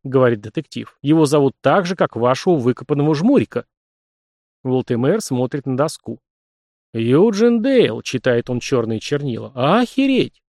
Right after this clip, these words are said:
«А где сейчас Эджертон?» спрашивает детектив. «Сегодня выходной», говорит Уолтер Мэйер, погружённый в размышления.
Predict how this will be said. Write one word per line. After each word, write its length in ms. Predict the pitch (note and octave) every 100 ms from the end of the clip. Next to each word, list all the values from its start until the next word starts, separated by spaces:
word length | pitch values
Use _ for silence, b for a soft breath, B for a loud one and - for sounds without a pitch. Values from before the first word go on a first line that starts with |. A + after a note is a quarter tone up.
| _ _ _ _ _
«А 80 |
где 220 | C3 C#3 D#3+
сейчас 360 | D3 C#3+ A#2+ C3+
Эджертон?» 440 | C#3 E3 - G#3
спрашивает 500 | - E3+ D#3+ - D3+
детектив. 500 | C#3+ C#3+ - F3 - _ _ _ _ _ _ _ _ _ _
«Сегодня 320 | - D3+ E3+
выходной», 520 | E3 A#3 G#3 E3+ D#3+
говорит 340 | - C3 A#2 -
Уолтер 280 | B2+ - B2
Мэйер, 260 | D#3 G#3+
погружённый 540 | - A#2 B2 A#2 C3+ B2
в 40 |
размышления. 720 | A#2+ B2 D3 - A2 A2+ B2+